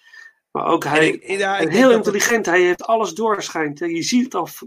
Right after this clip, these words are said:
Speaker 1: vrij vlug aan hem van, "Oh, shit." Eh, dan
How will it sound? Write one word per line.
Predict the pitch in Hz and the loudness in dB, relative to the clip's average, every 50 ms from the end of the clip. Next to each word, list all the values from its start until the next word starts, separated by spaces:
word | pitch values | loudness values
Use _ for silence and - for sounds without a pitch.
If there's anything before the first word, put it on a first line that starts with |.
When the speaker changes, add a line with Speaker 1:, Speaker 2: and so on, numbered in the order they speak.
| - _ | -20 _
Speaker 1:
vrij | - - - 202 208 220 240 240 240 202 | -20 -16 -12 -10 -6 -4 -4 -2 -4 -4
vlug | - - - 226 226 240 233 - - | -8 -6 -4 0 0 0 0 -2 -4
aan | 170 180 175 | -4 -2 -2
hem | 180 190 190 | -2 -2 -2
van, | - - - - - | -4 -8 -10 -8 -4
"Oh, | 202 214 202 | -2 0 0
shit." | 185 - - - 226 220 202 208 - - _ _ _ _ _ _ _ _ _ _ _ _ _ _ _ _ _ - | 0 0 -2 -2 0 0 0 0 -2 -8 _ _ _ _ _ _ _ _ _ _ _ _ _ _ _ _ _ -4
Eh, | - - - - | -4 -4 -2 0
dan | 165 160 156 151 147 | 0 0 0 -2 -4